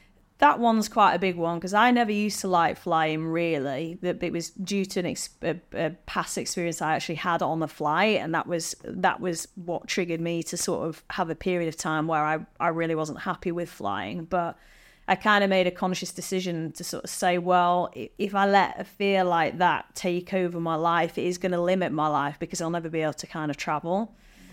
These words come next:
So I think it's back to those things. It's having motivation to do it. Is the motivator big enough?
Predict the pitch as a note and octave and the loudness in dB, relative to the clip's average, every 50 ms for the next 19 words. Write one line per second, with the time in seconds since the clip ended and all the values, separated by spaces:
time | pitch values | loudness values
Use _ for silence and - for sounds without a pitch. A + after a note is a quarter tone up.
0 | - - - - - - F3+ E3 - - G3 G3 F3+ - - - - _ _ - | -20 -20 -20 -10 0 2 2 2 2 0 0 0 0 -2 -6 -10 -18 _ _ -6
1 | - F3+ F3+ - - F#3+ - - - - D#3+ E3 E3+ F3 E3+ E3+ E3+ - E3+ E3 | -4 -4 -2 2 2 2 2 2 -2 -4 -2 0 0 0 0 -2 -4 -4 -4 -4
2 | D#3+ D#3+ D#3 - - - - - _ _ _ _ - - A3 G#3+ A3 G#3+ G3+ G3 | -2 -4 -6 -6 -6 -8 -10 -14 _ _ _ _ 0 2 2 4 4 4 4 2
3 | F#3 G3 G3 F3 E3+ E3+ E3 - - E3 D3+ - F3+ E3+ F3+ F#3+ F3+ F3 E3+ D#3 | 0 0 0 0 2 0 0 -2 -4 -6 -6 -6 -8 -6 -2 0 0 2 2 2
4 | D#3+ - - - _ - - F#3+ F3+ - F3+ F3 E3+ E3+ E3 - F3 E3 E3 E3 | 0 0 -2 -6 _ -6 -4 -4 -2 0 0 0 0 -2 -2 -4 -4 -2 -2 -2
5 | D#3 - F3+ E3 D#3 - E3 E3 D#3+ E3+ D#3+ D#3 C#3 D3 D#3 E3 - - - _ | -2 -2 -4 -4 -2 -2 -4 -2 -2 -2 -2 -2 -2 -2 -4 -6 -10 -18 -20 _